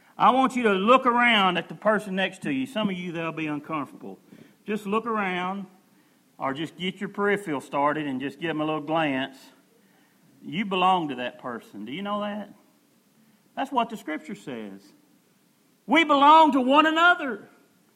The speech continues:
We're a part of the family of God. We're on the, the team of God, if you will. Just as this body has many members, these members don't have the same function,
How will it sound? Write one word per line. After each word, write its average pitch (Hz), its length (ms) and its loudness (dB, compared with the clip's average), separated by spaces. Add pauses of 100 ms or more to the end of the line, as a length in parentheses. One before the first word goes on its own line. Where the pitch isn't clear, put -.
(600)
We're 294 180 10
a 285 80 10
part 302 260 8
of 285 80 0
the 247 80 0
family 320 440 2
of 277 100 -6
God. 320 320 6
We're 302 160 8
on 302 160 8
the, 254 180 2 (160)
the 262 120 2
team 359 460 4
of 302 140 -2
God, 339 300 8
if 240 140 -2
you 185 120 -4
will. 127 560 0 (840)
Just 320 360 8
as 294 180 2
this 269 200 2
body 214 600 6 (100)
has 254 300 4
many 302 320 4
members, 254 840 4 (880)
these 269 280 6
members 277 420 6
don't 269 200 4
have 262 300 4
the 214 100 2
same 262 400 2
function, 220 880 -2